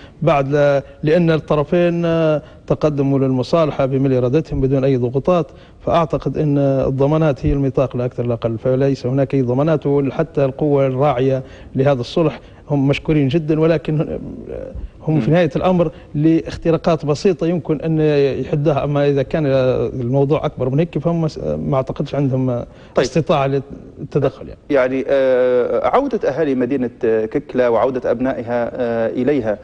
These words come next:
Speaker 2: هل تم اشتراط مثلًا عدم عودة ال-، الأهالي بأسلحتهم مثلًا أو، أو، أو أبناء مدينة ككلة بأسلحتهم؟ نعلم أن، آه، ثوار مدينة ككلة هم الذين دافعوا عنها، آه، في البداية.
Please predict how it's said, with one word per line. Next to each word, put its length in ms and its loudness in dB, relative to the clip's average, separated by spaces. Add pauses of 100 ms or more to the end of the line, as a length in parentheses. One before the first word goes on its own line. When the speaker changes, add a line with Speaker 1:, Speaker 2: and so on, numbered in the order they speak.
(300)
Speaker 2:
هل 220 0
تم 260 0
اشتراط 560 0
مثلًا 180 0
عدم 320 0
عودة 300 0 (100)
ال-، 260 -2
الأهالي 440 0
بأسلحتهم 720 -2
مثلًا 240 -2
أو، 220 2
أو، 300 0
أو 100 2
أبناء 220 -4
مدينة 240 -2
ككلة 260 -4
بأسلحتهم؟ 560 -2
نعلم 240 2
أن، 300 -2 (480)
آه، 240 4
ثوار 300 0
مدينة 240 0
ككلة 260 -4
هم 140 -2
الذين 300 0
دافعوا 400 -2
عنها، 520 -2
آه، 500 2
في 100 -6
البداية. 460 0